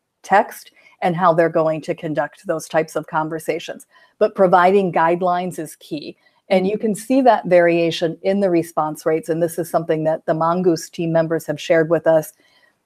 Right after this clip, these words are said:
Speaker 1: As we've talked at, at various conferences, if you're looking at individual response rates, and there are some that are not as high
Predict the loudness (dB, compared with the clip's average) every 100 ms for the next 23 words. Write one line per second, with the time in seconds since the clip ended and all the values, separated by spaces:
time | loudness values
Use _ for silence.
0 | _ _ _ _ _ 4 6 6 6 4
1 | 2 4 2 2 -2 0 0 0 -6 2
2 | 2 4 0 0 2 2 0 -6 _ _
3 | _ _ _ _ 0 4 2 4 4 4
4 | 2 0 0 2 2 2 2 2 0 -6
5 | -4 -2 -2 -4 -2 2 2 0 -6 -8
6 | -4 -4 -4 -6 0 0 2 -2 -2 -4
7 | -4 -4 -4 -6 -10 -10 -4 -2 0 -4